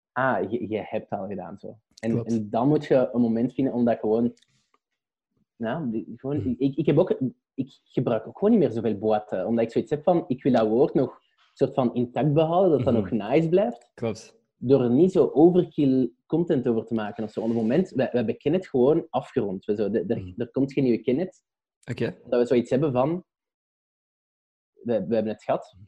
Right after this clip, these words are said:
Speaker 1: met een personage als Kenneth. Zo.
Speaker 2: Inderdaad,
Speaker 1: Dat
Speaker 2: en
Speaker 1: is
Speaker 2: aan den duur gaan mensen denken, "Oké, daar is een weer."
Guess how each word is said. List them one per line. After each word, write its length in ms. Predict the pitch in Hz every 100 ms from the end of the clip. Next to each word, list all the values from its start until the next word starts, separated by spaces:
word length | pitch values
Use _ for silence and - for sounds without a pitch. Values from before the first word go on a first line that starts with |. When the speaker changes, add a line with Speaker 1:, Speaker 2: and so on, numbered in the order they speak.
| _
Speaker 1:
met 400 | 107 127 - -
een 100 | -
personage 440 | 117 113 117 117 123
als 140 | 113
Kenneth. 260 | - 98 - -
Zo. 200 | 104 113
Speaker 2:
Inderdaad, 340 | 123 113 117
Speaker 1:
Dat 100 | 113
Speaker 2:
en 60 | 117
Speaker 1:
is 60 | 120
Speaker 2:
aan 80 |
den 140 | 120 120
duur 220 | 127 131
gaan 200 | 120 120
mensen 260 | 123 120 110
denken, 240 | 107 110
"Oké, 320 | 104 113 110 -
daar 300 | - - 117
is 140 | 120
een 80 | 110
weer." 360 | 107 107 -